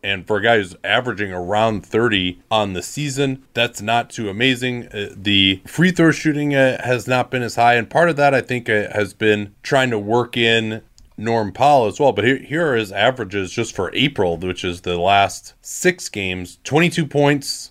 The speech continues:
six point six assists, thirty-seven percent from three, as, uh, the Blazers, uh, have gone two and four in the month, uh, after they had a, a nice hot stretch. But at least the numbers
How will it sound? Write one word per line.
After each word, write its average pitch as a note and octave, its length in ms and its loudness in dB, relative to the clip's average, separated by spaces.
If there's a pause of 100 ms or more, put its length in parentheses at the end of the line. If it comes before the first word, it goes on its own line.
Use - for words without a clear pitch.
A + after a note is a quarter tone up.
six - 300 0
point C#3+ 240 -2
six C#3 220 -2
assists, - 720 -2 (180)
thirty-seven C3 600 2
percent A2 400 -2
from F#2 180 -10
three, F2+ 520 -6 (120)
as, F#2+ 460 0
uh, F#2+ 260 -8
the F#2+ 160 -8
Blazers, G2 560 0
uh, F2+ 240 -2
have F2 180 -2
gone F#2+ 260 2
two C3+ 280 2
and F2+ 160 0
four F2 640 0 (100)
in B2+ 160 -2
the F#2+ 80 -4
month, G2 420 -2
uh, E2+ 180 -2
after F#2 260 -6
they E2+ 120 0
had F#2 160 0
a, F2 240 -8
a F#2+ 40 -8
nice F#2 260 0
hot A#2+ 240 0
stretch. - 600 -6
But G3 180 2
at F3 140 -6
least G#3+ 220 -4
the F3 80 -2
numbers D3+ 520 0